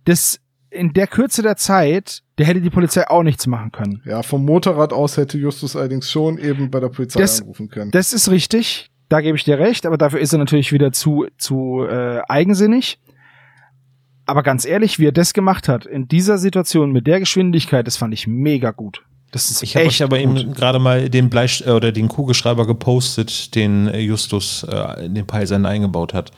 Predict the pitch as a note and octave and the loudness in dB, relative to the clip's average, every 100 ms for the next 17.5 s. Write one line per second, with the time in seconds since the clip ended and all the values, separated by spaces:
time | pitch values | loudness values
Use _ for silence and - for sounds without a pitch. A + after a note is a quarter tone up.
0 | _ - C#3 - C3+ - - D#3+ D#3 E3 | _ -4 0 0 -2 -2 2 2 2 2
1 | F3+ F#3 - D3 E3 F#3 - C#3 D#3 D#3 | 4 2 0 0 2 2 -2 -2 -2 -2
2 | D3+ D3+ D#3+ D#3+ - F3 G3 F#3 E3 - | -2 0 0 0 0 2 2 0 0 0
3 | - - - - - _ - - - D3+ | 0 -2 -4 -8 -20 _ -20 -18 -2 2
4 | E3 - - - - - - - - - | 4 4 0 -2 -6 -6 -8 -14 -12 -12
5 | - G#3 F#3+ D#3 D#3 - F#3+ A3 A#3 F#3+ | -2 2 4 4 2 2 2 0 -2 -6
6 | G#3+ - G3 E3+ D3+ D3 D3+ B2+ - F3 | -8 -2 0 2 2 2 0 -2 -6 -2
7 | D3 - - E3 C#3 D#3+ C#3+ D3+ C#3 - | 0 0 0 -2 0 0 0 -4 -4 -4
8 | - - - C3 - - - D3 F#3 - | -6 0 -2 0 0 0 -2 -2 -2 0
9 | - - D#4 G3+ - C3+ C3+ D3 D#3+ C#3 | 2 2 0 -2 0 2 2 2 0 -2
10 | C#3+ C3+ D3 C3 B2+ C#3 C#3+ C#3+ - A#2+ | -2 0 -2 0 0 2 0 -2 0 2
11 | A#2+ A#2+ A2 A2+ C3+ - - C3+ C3+ A2+ | 2 0 -2 0 -2 -2 0 2 2 2
12 | B2 B2+ - A2+ A#2 - - - B2 C#3+ | 2 0 -2 0 -2 -2 -4 -2 0 0
13 | D#3+ C3+ C#3 B2+ - C3 C#3+ - C3 B2+ | 2 2 2 0 0 2 2 0 0 0
14 | - A#2 A#2 A2+ A2 A2+ B2 B2 B2 A#2 | -2 -2 0 0 0 0 0 -2 0 2
15 | A2+ G#2+ G#2 G#2 G2 F2+ F2+ F2+ F#2 F2 | 4 4 4 4 2 -2 0 0 -2 0
16 | F#2 F#2+ - E2+ G2+ G2+ G#2 G2+ F#2 G2 | 0 0 -2 -2 -2 0 0 0 0 0
17 | F#2 F2+ - - | 0 -2 -4 -8